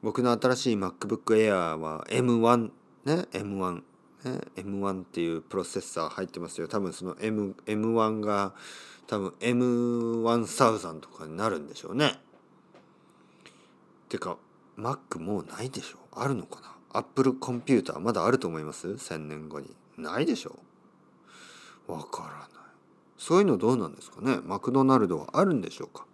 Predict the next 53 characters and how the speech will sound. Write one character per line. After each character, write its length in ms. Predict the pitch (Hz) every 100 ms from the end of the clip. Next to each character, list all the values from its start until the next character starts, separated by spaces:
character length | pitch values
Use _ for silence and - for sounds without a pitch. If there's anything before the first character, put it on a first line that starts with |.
| - -
コ 160 | - 110
カ・ 160 | 160
コ 220 | 156 180
ー 20 | 135
ラ 120 | 82
は 120 | 78 -
あ 120 | 160
る 120 | 175
ん 60 | 98
で 80 |
し 100 | 71
ょ 20 | -
う 40 |
か？ 140 | - - _ - - - - - - - - - - - -
オ 200 | 208 294
イ 100 | 302
ル 140 | 208
は 100 | 139
な 180 | 104 110
い 60 | 110
で 120 | 85
し 80 | -
ょ 60 | -
う 60 |
ね。 220 | 82 82 - - -
あ 120 | 254
る 100 | 214
ん 60 |
で 80 | 92
す 80 | 73
か 120 | 76
ね？ 100 | 76
オ 180 | 67 90
イ 60 | 76
ル。 220 | - - _ _ _ -
う 40 | 92
ん。 320 | 80 - - _ _ - _ _ _ _ _ _
ま 120 | 113
あ、 40 | 107
オ 100 | 127
リ 140 | 160
ー 40 | 180
ブ 100 | 185
オ 60 |
イ 40 | 151
ル 80 | 92
じ 100 | 80
ゃ 40 |
な 100 | -
い 40 |
で 60 | -
す 160 | - -
よ。 140 | 202